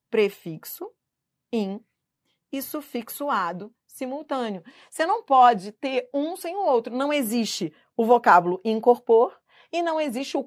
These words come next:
corporado. Então, quando você há o acréscimo, quando você tem um acréscimo simultâneo de dois elementos, você tem a derivação parasintética. O item está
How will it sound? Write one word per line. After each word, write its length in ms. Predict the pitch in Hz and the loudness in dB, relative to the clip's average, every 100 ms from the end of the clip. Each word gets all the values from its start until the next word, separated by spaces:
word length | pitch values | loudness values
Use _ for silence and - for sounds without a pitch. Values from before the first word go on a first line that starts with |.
| _ | _
corporado. 1200 | - 269 277 - - 277 302 311 208 185 175 156 - _ _ | 2 6 6 4 -10 2 6 6 4 2 -2 -14 -18 _ _
Então, 320 | 269 254 311 - _ | -4 -2 -4 -10 _
quando 280 | 330 311 285 | -6 -4 -2
você 280 | 302 294 | -2 2
há 160 | 262 233 | 4 6
o 60 | 220 | 4
acréscimo, 520 | 226 208 170 165 - - | 0 -2 -4 -6 -10 0
quando 300 | 240 240 226 | 2 2 2
você 240 | 269 294 | 0 0
tem 240 | - 240 | -4 -4
um 80 | 226 | -2
acréscimo 720 | 240 240 190 170 165 165 151 - _ _ | -4 -2 -4 -4 -6 -14 -16 -20 _ _
simultâneo 1040 | - - 285 285 285 269 240 196 165 147 _ _ - | -12 -6 -2 -2 -2 -2 -2 -2 -8 -14 _ _ -12
de 140 | 220 | -6
dois 300 | 240 214 196 | -2 -2 0
elementos, 680 | 240 285 285 254 233 240 - _ _ | -2 -2 -4 -6 -6 -12 -20 _ _
você 400 | 208 220 247 254 | -6 0 2 2
tem 440 | 247 240 196 202 - - | 0 0 -2 -6 -12 -10
a 100 | - | -4
derivação 640 | 196 202 196 202 208 175 156 | -2 -4 -4 -4 -6 -8 -6
parasintética. 840 | 175 170 185 202 165 147 - - | -4 -4 -6 -10 -8 -10 -14 -16
O 120 | 175 165 | -10 -10
item 320 | 156 185 175 | -10 -12 -12
está 400 | 180 - 160 | -12 -10 -10